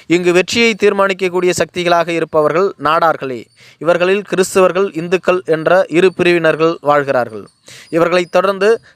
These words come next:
தேவேந்திரகுல வேளாளர்கள், பிள்ளைகள், நாயுடுகள், முக்குளத்தோர், பரதவர்கள் அதிகமாக வாழ்ந்து வருகிறார்கள். இங்கு தி மு கவின் சார்பில் சிட்டிங் எம் பியான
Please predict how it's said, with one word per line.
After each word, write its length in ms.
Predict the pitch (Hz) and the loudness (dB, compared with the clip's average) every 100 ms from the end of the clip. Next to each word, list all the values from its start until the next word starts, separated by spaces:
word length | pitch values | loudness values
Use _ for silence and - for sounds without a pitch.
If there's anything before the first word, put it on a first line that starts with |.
| 139 | -2
தேவேந்திரகுல 540 | 170 196 190 175 170 | 0 2 0 0 2
வேளாளர்கள், 600 | 160 170 170 165 160 202 202 | 2 2 2 0 0 -4 -4
பிள்ளைகள், 520 | - 165 170 180 214 190 | -6 0 0 0 -2 -2
நாயுடுகள், 640 | 156 165 165 160 202 202 _ _ _ _ - - | -2 0 0 -2 -2 -6 _ _ _ _ -18 -2
முக்குளத்தோர், 720 | 143 156 196 185 - 208 214 - _ 127 | 0 2 2 0 2 0 0 -10 _ -2
பரதவர்கள் 600 | 147 190 202 180 170 185 - | 0 2 2 0 -2 -6 -4
அதிகமாக 580 | 156 175 170 156 170 | -4 -2 -2 0 0
வாழ்ந்து 300 | 156 160 160 | 0 0 0
வருகிறார்கள். 600 | 143 135 127 117 107 98 - _ - _ | -4 -4 -4 -4 -6 -14 -16 _ -20 _
இங்கு 420 | 160 190 185 233 - - | -2 0 2 0 -2 -6
தி 140 | 214 | -4
மு 180 | 226 208 | 0 0
கவின் 340 | 190 185 185 | 2 2 2
சார்பில் 480 | 175 175 165 185 226 - - - - _ _ _ - | 0 0 0 -4 -10 -16 -20 -18 -20 _ _ _ -4
சிட்டிங் 340 | 185 175 202 185 | -4 -2 -8 -4
எம் 220 | 165 180 | -4 -4
பியான 300 | 202 190 180 | 0 2 0